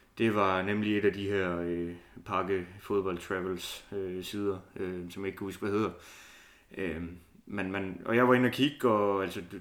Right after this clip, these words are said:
du kan købe Tottenham mod United for, for tre, fire tusind, og, og alle mulige andre kampe. Arsenal West Ham koster syv tusind. Øhm, det er så godt nok med, med overnatning, øh,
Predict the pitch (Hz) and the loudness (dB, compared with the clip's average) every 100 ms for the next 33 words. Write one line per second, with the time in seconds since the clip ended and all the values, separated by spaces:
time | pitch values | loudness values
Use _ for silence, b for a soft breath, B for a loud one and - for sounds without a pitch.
0 | - 92 98 101 104 90 120 135 123 123 | -10 -6 -6 -2 -2 2 4 4 4 4
1 | 123 127 110 101 110 117 98 107 98 95 | 6 6 6 4 4 4 0 -2 0 -2
2 | 92 101 101 - 101 117 113 113 113 104 | -6 -14 -12 -6 -6 -2 0 0 -2 -4
3 | 95 98 95 95 101 123 143 135 127 110 | -8 -6 -4 0 4 4 6 6 6 6
4 | 117 113 107 107 101 B B B B 117 | 4 2 0 0 -4 B B B B 2
5 | 131 123 110 120 117 113 104 101 113 - | 4 2 4 2 2 -2 -2 -4 -6 -6
6 | 101 - 139 113 - 107 - 90 - b | -10 -4 -2 -2 -4 -8 -8 -16 -18 b
7 | b b b b b b - 98 92 92 | b b b b b b -10 -8 -6 -6
8 | 92 92 90 - 113 117 123 127 127 123 | -10 -12 -14 2 4 6 6 8 6 6
9 | 123 120 117 120 127 120 117 104 95 104 | 4 4 6 6 4 2 -2 -6 -6 -2
10 | 98 95 92 | 0 0 -4